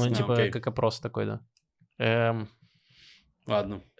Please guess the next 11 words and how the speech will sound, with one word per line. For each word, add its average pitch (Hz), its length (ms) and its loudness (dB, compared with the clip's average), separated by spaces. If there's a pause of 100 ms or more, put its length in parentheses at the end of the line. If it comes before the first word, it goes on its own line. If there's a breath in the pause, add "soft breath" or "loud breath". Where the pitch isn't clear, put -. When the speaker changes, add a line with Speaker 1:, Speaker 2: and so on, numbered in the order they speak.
(220 loud breath)
Speaker 1:
потрясающе. 113 600 -2
Что - 160 -2
я 113 60 2
могу, 110 120 -4
я 127 240 2
даже 123 160 -2
не 120 120 -2
знаю, 110 180 -2
как - 60 -12
это 117 100 -10
комментировать. 110 480 -2